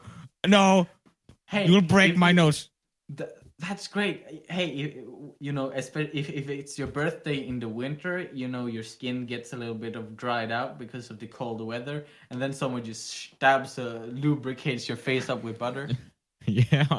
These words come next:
Speaker 1: I do that every day.
Speaker 2: Or if it's a
Speaker 1: <laughs>
Speaker 2: very warm summer, and, and, and, and your skin is starting to peel off your face, and someone just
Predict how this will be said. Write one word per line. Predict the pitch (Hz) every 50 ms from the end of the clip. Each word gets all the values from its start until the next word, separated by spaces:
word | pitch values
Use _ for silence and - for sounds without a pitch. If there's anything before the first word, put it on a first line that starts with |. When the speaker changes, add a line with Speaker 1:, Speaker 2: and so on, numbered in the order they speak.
| 104 131
Speaker 1:
I | 127 110 110 120
do | 123 127 143 131
that | 120 110
every | 104 131 120 101 92
day. | 85 87 - _ - _ _ _ _ - - - - -
Speaker 2:
Or | 127 135
if | 143 143
it's | 160 143 - -
a | - - 147 - -
Speaker 1:
<laughs> | _
Speaker 2:
very | 123 120 110 107 143 131 127 120 117 117 113
warm | 117 117 123 123 117 110 -
summer, | 107 - - - 123 117 120 127 123 135 156 - _ _ _ _ _ _ _ _
and, | - 117 113 104
and, | 107 113 110 104 139
and, | - 113 110 104 101 113
and | 113 110 107
your | 110 113 110
skin | - - - 120 113 107
is | 110 107
starting | - - 123 117 113 110 104
to | - 101
peel | - - - - 131 117 117 117
off | 113 113 -
your | 120 107 98
face, | - - 135 127 127 123 123 - - - _ _ _ _ _ _
and | - 120 120
someone | - 143 131 123 120 117 117
just | 113 107 101 -